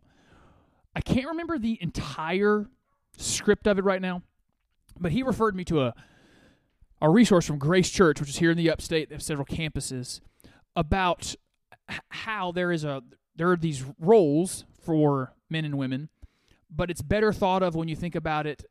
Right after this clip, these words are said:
as, uh, there's a different season in life that you're,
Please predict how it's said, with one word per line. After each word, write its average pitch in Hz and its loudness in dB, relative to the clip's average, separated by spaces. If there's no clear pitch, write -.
as, 147 -6
uh, - -18
there's 170 2
a 165 2
different 185 4
season 208 2
in 165 -2
life 165 -6
that 170 -4
you're, 170 -2